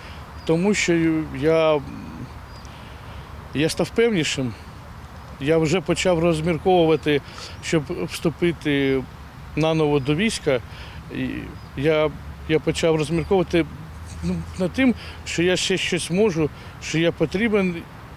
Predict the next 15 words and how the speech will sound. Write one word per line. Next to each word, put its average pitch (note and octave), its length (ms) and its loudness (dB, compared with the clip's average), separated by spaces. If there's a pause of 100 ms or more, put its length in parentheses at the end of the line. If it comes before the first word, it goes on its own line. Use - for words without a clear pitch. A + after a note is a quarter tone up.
(240)
і E3 60 0
можу F3+ 260 4
якусь E3 360 0
пользу, C3 360 2 (640)
е, B2 240 4 (360)
принести. C#3+ 540 0 (880)
І F3+ 140 4
останньою F#3+ 580 2
крапкою F#3+ 520 4
в - 20 2
моєму E3+ 340 4
рішенні E3 340 2
повернутися E3 680 2
до D#3 140 2
війська E3 480 2